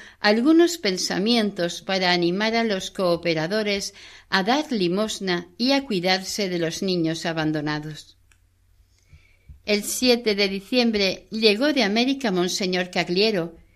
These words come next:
Se había salvado, casi por milagro, en una caída mortal a los pies de los Andes.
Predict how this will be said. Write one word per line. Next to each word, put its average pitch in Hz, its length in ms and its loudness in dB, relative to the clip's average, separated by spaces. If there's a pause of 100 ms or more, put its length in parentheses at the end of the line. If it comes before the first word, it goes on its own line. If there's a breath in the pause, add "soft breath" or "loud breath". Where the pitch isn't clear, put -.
(340 soft breath)
Se 247 220 4
había 277 300 2
salvado, 175 680 0 (140)
casi 185 420 -2
por 220 260 -2
milagro, 202 600 0 (360 loud breath)
en 226 180 4
una 320 300 4
caída 214 420 2
mortal 190 680 0
a 247 80 0
los 214 240 -2
pies 190 360 -2
de 165 80 -2
los 165 240 -2
Andes. 165 560 -2